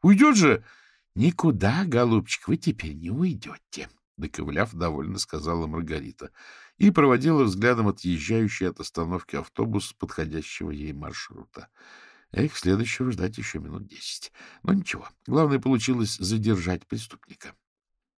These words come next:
Тот же, лишь дополнительно подтверждая, что сидел в тюрьме, грязно выругался и возмущенно воскликнул: "Да не крал я у вас ничего, бабуля,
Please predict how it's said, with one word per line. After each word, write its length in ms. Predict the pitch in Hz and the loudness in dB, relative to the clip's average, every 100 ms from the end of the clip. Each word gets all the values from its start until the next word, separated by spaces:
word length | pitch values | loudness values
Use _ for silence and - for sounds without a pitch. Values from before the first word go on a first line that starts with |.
| _ _ - - - - | _ _ -20 -20 -18 2
Тот 180 | 170 151 | 4 4
же, 260 | 170 165 - | 4 4 4
лишь 220 | 95 95 | 2 2
дополнительно 800 | 92 98 120 123 123 92 90 87 | 2 2 2 2 2 0 0 -2
подтверждая, 840 | - 95 - 135 127 127 123 95 | -2 -6 0 2 2 2 2 2
что 200 | 85 - | 2 -2
сидел 420 | 95 - 95 107 87 | -2 0 0 0 -2
в 80 | |
тюрьме, 560 | - - 80 82 196 175 _ _ - | -4 -4 -4 0 -2 -2 _ _ -12
грязно 480 | 85 90 85 80 135 | -2 0 0 -2 -4
выругался 540 | 196 151 - - - _ _ _ _ - - - | -2 -4 -6 -12 -12 _ _ _ _ -20 -14 2
и 80 | 120 | 6
возмущенно 720 | 117 98 107 - 139 165 131 | 6 6 4 4 2 2 4
воскликнул: 580 | 110 107 127 151 101 90 | 2 0 -2 -4 -2 0
"Да 140 | 104 | 2
не 140 | 131 151 | 2 0
крал 280 | - 214 | 4 6
я 140 | 226 220 | 8 8
у 60 | |
вас 180 | 185 139 | 6 4
ничего, 300 | 165 - 165 | 0 4 4
бабуля, 440 | 92 180 202 110 | 6 4 6 4